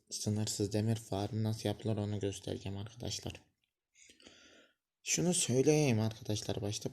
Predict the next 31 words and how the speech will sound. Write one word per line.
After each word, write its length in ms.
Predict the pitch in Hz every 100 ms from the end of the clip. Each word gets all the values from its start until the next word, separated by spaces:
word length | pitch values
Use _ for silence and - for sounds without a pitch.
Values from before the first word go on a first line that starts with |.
| -
bu 80 | 143
farmı 420 | 139 127 120 135
ben 160 | 135 117
kendim 460 | - 113 117 120
buldum 260 | 107 110 104
yani 320 | 101 104 107
hiçbir 420 | 107 - - -
yerden 480 | 131 131 117 120 117
görmedim, 680 | 117 123 117 104 98 101 110
hiçbir 300 | 113 - 110
yerden 320 | 110 104 110
geliştirmedim. 800 | 104 107 113 - 104 101 104 - _ _ _ _ _ _ _ _ _ -
Hayır, 200 | 143 127 -
başka 320 | 131 139 -
yapan 720 | 147 - 131 117 - 135 127 120
olabilir, 840 | 123 123 120 120 120 117 - - - -
onlara 420 | 113 120 117 113
bir 60 |
şey 240 | 113 117 117
demiyorum 420 | 120 113 107 107
arkadaşlar, 540 | 107 110 107 110 107
benden 280 | 110 113 113
önce 300 | 110 107 107
bulan 220 | 107 123
ama 220 | 131 147 123
ben 240 | 139 135
görmedim 560 | 143 143 110 104 104 107
yani 320 | 107 104 104
böyle 240 | 107 107
YouTube'da 520 | 104 107 107 - -
falan. 340 | 104 - 110